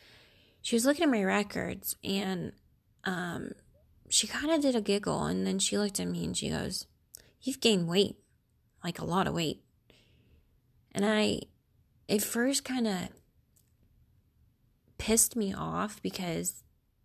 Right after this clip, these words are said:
you have, you should never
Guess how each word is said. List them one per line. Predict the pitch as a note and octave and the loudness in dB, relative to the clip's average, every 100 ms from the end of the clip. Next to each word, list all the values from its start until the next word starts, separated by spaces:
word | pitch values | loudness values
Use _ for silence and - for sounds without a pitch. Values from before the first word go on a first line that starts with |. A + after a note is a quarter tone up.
| _ _ _ | _ _ _
you | F3+ F3+ G3+ | -6 0 2
have, | G#3 G3 - - _ | 2 2 -6 -14 _
you | - G3 G3 F3 - - - | -2 0 0 -2 -8 -14 -6
should | - G3 | -4 0
never | F#3+ F#3 F3+ A3 F#3 - - | 2 2 2 0 0 -2 -4